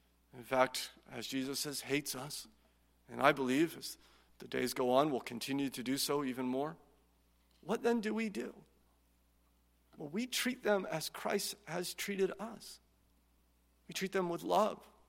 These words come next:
And we too offer them grace in Christ. May we do so faithfully as God has done with us.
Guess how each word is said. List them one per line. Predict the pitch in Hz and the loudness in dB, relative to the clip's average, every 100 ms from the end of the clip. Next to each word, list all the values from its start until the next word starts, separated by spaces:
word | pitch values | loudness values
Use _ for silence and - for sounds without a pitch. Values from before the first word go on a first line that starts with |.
| _ _ _ _ _ _ _ _ _ _ - | _ _ _ _ _ _ _ _ _ _ -12
And | 139 | -8
we | 165 | -8
too | 175 - 175 | -4 2 2
offer | 143 156 156 156 | 2 -2 -2 -2
them | 143 135 | -2 0
grace | 131 127 120 - - | 0 -2 -4 -8 -8
in | 120 117 | -6 -6
Christ. | 113 - - - _ _ _ _ _ _ _ _ _ _ _ | -6 -12 -18 -20 _ _ _ _ _ _ _ _ _ _ _
May | 151 | -4
we | 139 | -2
do | 135 131 | 0 0
so | - 117 | 0 -2
faithfully | - 110 - - - _ _ _ _ _ 139 | -2 -4 -6 -16 -20 _ _ _ _ _ -12
as | 123 | -2
God | 135 117 | 4 4
has | 107 104 | 4 -2
done | 113 107 | -4 -6
with | 87 | -8
us. | - - | -14 -18